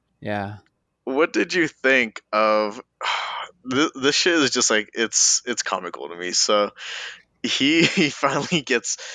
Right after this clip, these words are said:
Speaker 2: put into, like, a warm bath to heat back up, and he starts singing, singing in the rain, giving himself away. I, I was like, "Are you fucking kidding me?" All he needs to do is just shut his damn mouth, and he'll be fine.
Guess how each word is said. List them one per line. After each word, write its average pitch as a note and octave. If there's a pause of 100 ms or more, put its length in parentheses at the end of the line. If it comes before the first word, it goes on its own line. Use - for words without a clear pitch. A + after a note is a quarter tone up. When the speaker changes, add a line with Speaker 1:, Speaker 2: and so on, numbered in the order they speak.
(380)
Speaker 2:
put A#2
into, A#2
like, G#2
a F#2
warm G2
bath F#2
to F#2
heat G#2
back F#2+
up, G2
and G2+
he A2
starts A#2
singing, G#2 (160)
singing A#2+
in A#2
the A2
rain, G2+ (360)
giving C3+
himself A2+
away. F#2+ (220)
I, A#2+ (240)
I A2+
was B2
like, -
"Are G2+
you C3+
fucking C3
kidding G#2
me?" B2+
All B2
he D3+
needs C#3+
to B2
do A#2+
is A2+
just G#2+
shut G#2
his G#2
damn F#2+
mouth, F#2 (440)
and F#2+
he'll G#2
be F#2+
fine. F#2